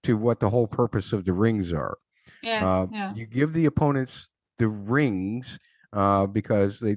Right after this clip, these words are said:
Speaker 1: they fear, you know, and, uh, which gives them the means to master it, making them think that they're masters of their own destiny with these rings
Speaker 2: Yes.
Speaker 1: again, so that then you can master them, which sounds an awful lot like what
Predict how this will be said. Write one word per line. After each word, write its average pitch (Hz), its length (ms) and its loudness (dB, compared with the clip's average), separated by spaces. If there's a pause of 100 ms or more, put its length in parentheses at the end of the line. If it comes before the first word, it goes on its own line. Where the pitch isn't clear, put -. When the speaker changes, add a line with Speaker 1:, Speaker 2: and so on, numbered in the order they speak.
Speaker 1:
they 98 140 2
fear, 113 360 -4 (120)
you 110 120 -2
know, 90 280 -4
and, 95 240 -4 (160)
uh, 92 340 -2 (200)
which 101 320 -4
gives 120 180 0
them 113 160 -2
the 101 80 0
means 107 340 -2
to 107 60 -6
master 104 440 0
it, 73 120 -4
making 104 320 -2
them 110 120 2
think 110 220 -2
that 104 140 -6
they're 101 120 0
masters 107 540 0
of 104 100 -2
their 107 160 2
own 107 120 -2
destiny 101 480 -2
with 98 140 0
these 98 200 -2
rings 113 240 0
Speaker 2:
Yes. - 140 2
Speaker 1:
again, 85 220 -4 (520)
so 120 300 0
that 123 340 -2
then 131 360 -2
you 160 260 0
can 143 200 -2
master 135 480 -2
them, 101 600 0 (500)
which 110 220 2
sounds 120 380 0
an 117 80 0
awful 117 260 0
lot 113 180 0
like 110 220 -2
what 110 160 -2